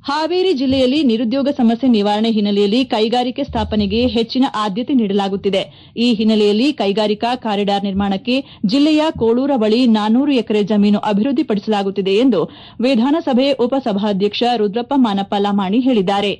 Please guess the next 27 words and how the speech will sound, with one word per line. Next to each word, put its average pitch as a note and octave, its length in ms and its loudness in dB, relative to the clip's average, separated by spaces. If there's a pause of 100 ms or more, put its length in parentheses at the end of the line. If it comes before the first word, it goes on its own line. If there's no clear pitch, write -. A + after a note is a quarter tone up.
(300)
ಹಾವೇರಿಯಲ್ಲಿಂದು C4 680 -2
ನಡೆದ B3 360 0
ಜಿಲ್ಲಾ G#3+ 280 0
ಮಟ್ಟದ G#3 320 -2 (160)
ಉದ್ಯೋಗ A3 360 0
ಮೇಳ G#3 260 2
ಕಾರ್ಯಕ್ರಮ G3+ 480 -2
ಉದ್ಘಾಟಿಸಿ G3+ 600 -2 (300)
ಮುಂಬರುವ D#4 440 2 (100)
ದಿನಗಳಲ್ಲಿ A#3 520 0
ಹಾವೇರಿ A#3 560 -4 (100)
ಇನ್ವೆಸ್ಟ್ A3 520 2
ಕಾರ್ಯಕ್ರಮ A3 440 -2 (100)
ಮಾಡಲಾಗುವುದು G#3+ 720 -2
ಎಂದು G#3+ 280 2
ತಿಳಿಸಿದ್ದಾರೆ. G#3 640 -2 (600)
ಕೊನೆಯಲ್ಲಿ D4 560 0 (180)
ಮತ್ತೊಮ್ಮೆ B3+ 420 0
ಮುಖ್ಯಾಂಶಗಳು. G#3 800 0 (580)
ರಾಷ್ಟ್ರೀಯ D4+ 600 0
ಶಿಕ್ಷಣ D4 420 -2
ನೀತಿ C4+ 300 2 (100)
ಎರಡ್ A#3+ 180 -2
ಸಾವಿರದ A#3 220 -2
ಇಪ್ಪತ್ತರ A3 380 -2
ಬದಲಾವಣೆ G#3+ 580 0
ಅಗತ್ಯ, B3+ 380 -4